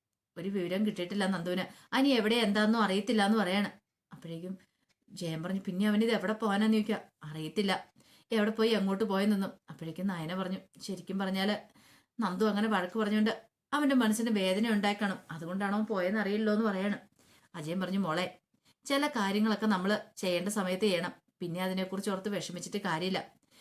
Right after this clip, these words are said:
നന്ദു അനിയും കൂടെ ഒന്നിക്കേണ്ടതായിരുന്നു, അവരൊന്നിക്കുമായിരുന്നു ഈ പ്രശ്നങ്ങളൊന്നും ഉണ്ടാകത്തില്ലായിരുന്നു" പറയാണ്. "അച്ഛാ, അച്ഛൻ അറിയാലോ, ആ,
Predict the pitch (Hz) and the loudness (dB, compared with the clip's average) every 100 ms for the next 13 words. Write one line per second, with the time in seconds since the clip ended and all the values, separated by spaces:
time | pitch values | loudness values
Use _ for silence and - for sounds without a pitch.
0 | - _ _ _ _ - 190 160 156 185 | -20 _ _ _ _ -10 -8 -6 -4 -2
1 | 196 190 190 208 180 180 180 185 208 202 | 0 0 0 0 -2 -6 -4 -2 0 0
2 | - 180 - _ _ - 269 247 208 214 | -2 -8 -12 _ _ -2 2 4 4 4
3 | 240 214 226 208 202 196 220 226 190 185 | 2 2 0 -2 -2 2 2 2 2 0
4 | 190 214 196 202 202 185 196 - - _ | 2 2 2 2 2 2 0 -2 -10 _
5 | _ _ _ _ _ _ _ _ - 147 | _ _ _ _ _ _ _ _ -18 -14
6 | 170 170 _ _ _ 185 - 247 220 196 | -14 -16 _ _ _ -8 0 2 2 4
7 | 196 208 - - _ _ _ _ _ - | 4 2 0 -12 _ _ _ _ _ -8
8 | 240 | -6